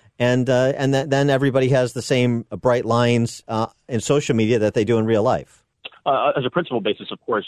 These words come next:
Speaker 2: we do not generally apply the First Amendment to private media operations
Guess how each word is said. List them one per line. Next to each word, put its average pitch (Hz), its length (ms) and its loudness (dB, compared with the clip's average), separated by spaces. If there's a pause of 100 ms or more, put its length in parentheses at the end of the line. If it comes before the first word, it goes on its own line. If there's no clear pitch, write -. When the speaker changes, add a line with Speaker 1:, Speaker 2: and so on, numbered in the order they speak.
Speaker 2:
we 104 360 -6
do 117 140 -2
not 104 260 -2
generally 95 360 -4
apply 90 520 -2
the 87 220 -14
First 104 300 -10
Amendment 87 520 -10 (440)
to 101 160 -6
private 98 580 -2
media 92 440 -8
operations 82 840 -10